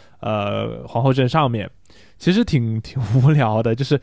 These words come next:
那个船倒是挺古老或者说挺有年代感的那种感觉，但是你说上岛的那个项目，我就觉得，哎，就那样。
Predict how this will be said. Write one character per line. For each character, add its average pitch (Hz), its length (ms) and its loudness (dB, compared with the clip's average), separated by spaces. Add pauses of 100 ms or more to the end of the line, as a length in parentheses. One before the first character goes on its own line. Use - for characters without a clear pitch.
(720)
那 220 100 -2
个 247 120 4
船 123 420 0
倒 226 160 4
是 190 140 0
挺 120 240 -4
古 120 220 2
老 117 180 6
或 165 120 4
者 131 120 6
说 143 120 2
挺 139 140 0
有 139 100 6
年 110 200 -6
代 143 160 2
感 107 180 -2
的 104 140 -6
那 120 80 -2
种 117 120 0
感 117 240 -4
觉， 120 200 -6 (320)
但 226 140 4
是 226 140 4
你 131 140 0
说 156 140 2
上 190 280 2
岛 107 240 0
的 110 120 0
那 165 80 2
个 165 100 4
项 151 220 2
目， 127 100 -2
我 107 140 0
就 135 120 2
觉 123 140 0
得， 123 120 2
哎， 98 300 -10
就 113 120 -4
那 123 120 0
样。 127 240 -2